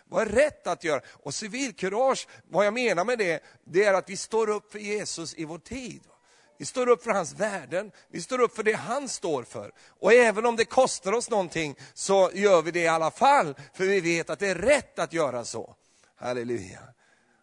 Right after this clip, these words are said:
Och man kan, man behöver inte säga nej på ett, liksom, ett, ett, ett, ett, liksom, eh,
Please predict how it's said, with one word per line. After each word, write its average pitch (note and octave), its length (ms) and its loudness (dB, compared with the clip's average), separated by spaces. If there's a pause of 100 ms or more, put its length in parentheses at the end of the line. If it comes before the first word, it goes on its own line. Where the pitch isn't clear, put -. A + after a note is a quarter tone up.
(240)
Och A3+ 180 4
man F3+ 140 2
kan, D3 180 -4
man D#3+ 180 0
behöver F3+ 160 -4
inte A3+ 160 -8
säga G3+ 280 -2
nej C#3 340 -4
på D3 180 -6
ett, C3+ 160 -6
liksom, C#3 320 -8
ett, C3 160 -6
ett, C3 220 -8
ett, B2+ 220 -10
ett, B2 180 -10
liksom, B2+ 340 -12
eh, B2 360 -14